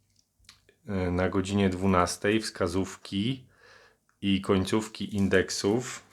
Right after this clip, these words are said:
y, odróżniają się od szaro, szaromatowej tarczy.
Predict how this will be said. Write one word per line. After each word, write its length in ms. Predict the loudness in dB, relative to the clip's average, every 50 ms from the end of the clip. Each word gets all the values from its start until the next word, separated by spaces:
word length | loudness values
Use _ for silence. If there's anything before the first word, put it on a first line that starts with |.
| _ _ _ _ -14
y, 400 | -10 -8 -6 -6 -6 -6 -4 -2
odróżniają 840 | 0 0 0 2 0 0 0 2 2 2 4 4 4 2 2 0
się 260 | -2 -4 -6 -6 -6
od 260 | -4 -6 -6 -6 -4
szaro, 680 | -4 0 4 6 8 8 8 8 6 4 2 -2 -8 _ _ _ _ _ _ _ -20 -20 -20 -20 -20 _ _ _ _ _ _ _ _ -6
szaromatowej 920 | -2 2 6 8 8 8 8 6 4 2 2 2 0 0 0 0 -2 -4
tarczy. 680 | -2 2 4 4 4 4 2 0 2 4 6 6 6 4